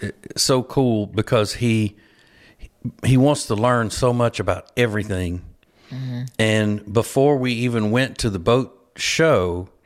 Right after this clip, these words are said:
Speaker 1: he had done so much research that he could tell you about every boat that was parked on the floor of the, of the
Speaker 2: Mm-hmm.
Speaker 1: convention center.
Speaker 2: Mm-hmm.
Speaker 1: And then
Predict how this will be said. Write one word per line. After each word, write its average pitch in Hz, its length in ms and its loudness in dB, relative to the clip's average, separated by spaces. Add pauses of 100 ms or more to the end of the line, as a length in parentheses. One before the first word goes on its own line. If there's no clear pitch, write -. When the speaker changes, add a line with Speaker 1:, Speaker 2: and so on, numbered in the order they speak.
(140)
Speaker 1:
he 165 280 2
had 135 100 0
done 123 220 0
so 143 180 0
much 139 260 0
research 113 600 -2
that 95 120 0
he 131 120 4
could 113 160 -2
tell 139 200 2
you 110 160 0
about 95 280 0
every 117 260 0
boat 95 480 -2
that 101 140 0
was 85 100 -6
parked - 460 -2
on 107 240 -2
the 92 80 -6
floor 101 360 2
of 87 140 -2
the, 90 260 -6
of 95 220 -2
the 85 80 -4
Speaker 2:
Mm-hmm. 82 80 -6
Speaker 1:
convention 95 460 -2
center. 82 400 -8
Speaker 2:
Mm-hmm. 156 320 -10 (800)
Speaker 1:
And 110 240 2
then 117 560 2